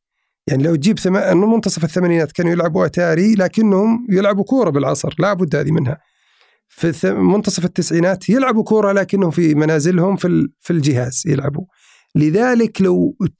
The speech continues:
تقرأ قراءة كاملة، مشهد أو مسح كامل لل-، للمدن، في الغالب في المدن الكبرى، بالذات في الأحياء الشمال والوسط والشرق،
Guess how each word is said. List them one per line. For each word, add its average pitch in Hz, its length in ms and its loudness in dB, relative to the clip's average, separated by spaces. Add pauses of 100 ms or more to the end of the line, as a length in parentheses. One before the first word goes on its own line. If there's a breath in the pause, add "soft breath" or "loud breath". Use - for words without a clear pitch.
(120)
تقرأ 175 560 -4 (120)
قراءة 160 300 -2
كاملة، 139 380 0
مشهد 143 320 -2
أو 147 80 0
مسح 160 260 0 (100)
كامل 139 360 0
لل-، 151 180 -2 (400 soft breath)
للمدن، 151 580 2 (100)
في - 120 -6
الغالب 147 260 0
في 131 60 -6
المدن 151 280 0
الكبرى، 147 440 -4 (1400)
بالذات 156 380 -2
في - 80 -6
الأحياء 147 340 -2
الشمال 131 580 -2
والوسط 147 560 -4
والشرق، - 840 -6